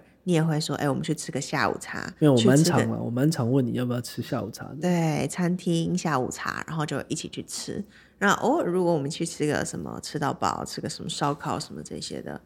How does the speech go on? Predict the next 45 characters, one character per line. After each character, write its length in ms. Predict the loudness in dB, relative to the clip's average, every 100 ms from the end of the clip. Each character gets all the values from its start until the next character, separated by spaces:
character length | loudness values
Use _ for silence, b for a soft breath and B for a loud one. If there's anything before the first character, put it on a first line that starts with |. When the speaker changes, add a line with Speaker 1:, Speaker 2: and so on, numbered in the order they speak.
| 0
Speaker 1:
我 80 | 2
也 80 | 2
可 100 | 0
以 40 |
接 220 | -2 -4
受。 220 | -4 -6 -8 -18 b b b b
所 120 | 2 4
以 40 |
就 120 | 4
是 240 | 4 4 2 -2
好 140 | -6
像 320 | -2 0 -2 -6 B B -4
蛮 280 | 0 0 2
多 200 | 4 4
是 640 | 4 4 4 4 2 0 -6 _ _ _ _
五 140 | 4 4
十 260 | 2 2
五 160 | 2 2
十 280 | -4 -6 -4
的 120 | -2
在 180 | -2 -4
吃， 340 | -6 -6 -8 -10 -16 _ _ -2
我 120 | 0
的 80 | 2
是 100 | 0
指 200 | -2 -6
说 180 | -4
路 160 | 0 0
边 260 | 0 -4 -4
摊 220 | -6 -6
小 200 | -6 -8
吃， 340 | -8 -10 -10 -6
还 100 | 0
有 40 |
Speaker 2:
你 60 | 6
说 100 | 8
蛮 160 | 8
Speaker 1:
餐 60 | 6
厅 60 | 4
的。 60 |
Speaker 2:
平 120 | 4
均 140 | 4 4
分 180 | 4 2
配 180 | 2
的。 140 | 0